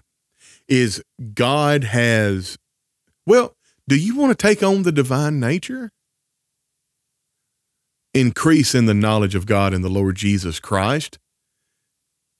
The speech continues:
and add to your faith, di-, uh, and, and add to your faith virtue, to virtue, so on and so forth. And by, by doing that, you're gonna be, be partaker of divi-, of the divine nature. God knew all that would happen from the beginning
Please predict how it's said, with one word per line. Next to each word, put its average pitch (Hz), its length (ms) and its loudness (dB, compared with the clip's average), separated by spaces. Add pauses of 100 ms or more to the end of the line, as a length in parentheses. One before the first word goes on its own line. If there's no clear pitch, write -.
(420)
and 107 140 0
add 120 220 0
to 113 60 -2
your 101 160 -2
faith, 113 480 -2 (220)
di-, 113 120 0
uh, 113 100 0
and, 110 320 0
and 107 140 0
add 123 180 -2
to 117 80 -2
your 104 120 0
faith 110 540 -2
virtue, 113 600 -2
to 110 140 -4
virtue, 113 640 0 (340)
so 113 300 2
on 98 100 -2
and 90 100 -6
so 101 220 0
forth. 98 480 -4 (580)
And 120 160 0
by, 123 200 0
by 120 220 -2
doing 151 360 2
that, 110 200 2
you're 117 100 -4
gonna 117 140 0
be, 110 160 0
be 120 180 2
partaker 117 520 -2
of 104 120 -2
divi-, 107 180 -2
of 117 220 -2
the 113 80 2
divine 120 380 0
nature. 135 380 -4 (1120)
God 175 340 2
knew 156 340 6
all 165 360 4
that 156 120 0
would 156 160 4
happen 139 380 0
from 117 180 0
the 117 60 2
beginning 117 640 0